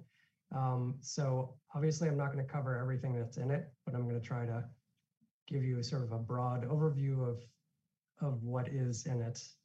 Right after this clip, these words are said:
um, and try not to bore you too much. If you reach the point of saturation, you can't take it anymore, please tell me,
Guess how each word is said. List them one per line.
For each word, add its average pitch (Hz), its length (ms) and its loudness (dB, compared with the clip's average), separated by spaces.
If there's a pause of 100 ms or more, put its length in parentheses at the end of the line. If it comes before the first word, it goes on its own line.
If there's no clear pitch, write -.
um, 113 440 0 (1000)
and 120 240 -4 (260)
try 123 300 0
not 117 360 0
to 117 240 -2 (260)
bore 117 180 2
you 117 260 2 (380)
too - 280 2
much. - 520 0 (580)
If 147 140 2
you 151 120 6
reach 170 280 4
the 180 60 2
point 160 280 4
of 139 100 2
saturation, 139 600 0
you 131 80 2
can't 135 320 0
take 139 240 0
it - 20 2
anymore, 143 540 2 (500)
please 175 180 4
tell 123 180 0
me, 139 180 0